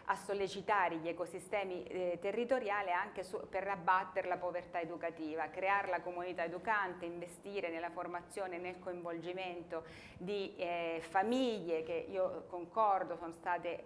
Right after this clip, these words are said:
si è rafforzato il legame scuola-famiglia durante la fase di emergenza. È molto importante che non venga di nuovo disperso, per cui è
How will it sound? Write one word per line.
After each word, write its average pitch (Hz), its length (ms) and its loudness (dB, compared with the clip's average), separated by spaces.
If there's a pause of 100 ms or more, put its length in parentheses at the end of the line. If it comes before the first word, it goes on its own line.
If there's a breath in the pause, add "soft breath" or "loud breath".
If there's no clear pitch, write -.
(120)
si - 160 -2
è 214 100 6
rafforzato 233 920 2
il 202 120 2
legame 208 480 2
scuola-famiglia 196 1120 0
durante 165 420 -4
la 160 120 -2
fase 156 320 -4
di 165 80 -4
emergenza. 208 680 2 (300 loud breath)
È 254 140 0
molto 277 360 4
importante 247 640 2
che 202 60 0
non 196 160 -4
venga 214 240 2
di 190 140 -2
nuovo 190 280 2
disperso, 170 800 -2
per 196 220 -4
cui 233 320 4 (320 loud breath)
è 196 280 2